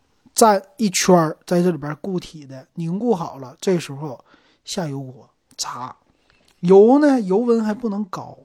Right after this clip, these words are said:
啊，油温比如说七成，七成那就太热了，五成油，五成，五成热的时候下油锅，下油锅慢慢的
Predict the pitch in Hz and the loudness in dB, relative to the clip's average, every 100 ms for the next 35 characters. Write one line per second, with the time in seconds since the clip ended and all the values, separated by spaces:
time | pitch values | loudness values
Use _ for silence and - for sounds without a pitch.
0 | _ _ 139 139 170 202 190 165 151 165 | _ _ -10 -2 2 4 2 -2 -4 -4
1 | 170 160 - 185 170 143 131 139 - 202 | -4 -4 -6 -6 -6 -6 -10 -8 -6 -6
2 | 180 156 160 143 151 190 160 214 214 131 | -6 -6 -8 -10 -12 -10 -8 -6 -6 -8
3 | - _ - - _ 165 165 220 247 170 | -16 _ -20 -20 _ -4 0 4 4 2
4 | 190 - _ _ _ 175 _ 170 170 233 | -2 -8 _ _ _ -20 _ 0 4 4
5 | 269 - 175 170 190 254 269 208 180 160 | 4 -2 -8 -2 0 4 4 4 0 -2
6 | 196 185 - - - _ - 190 156 135 | -2 -2 -8 -20 -20 _ -10 -6 -4 -4
7 | 131 110 - 202 190 190 170 160 175 220 | -8 -12 -4 2 4 4 2 -4 -2 0
8 | 277 196 156 147 131 127 147 160 | 2 0 -4 -8 -12 -12 -12 -14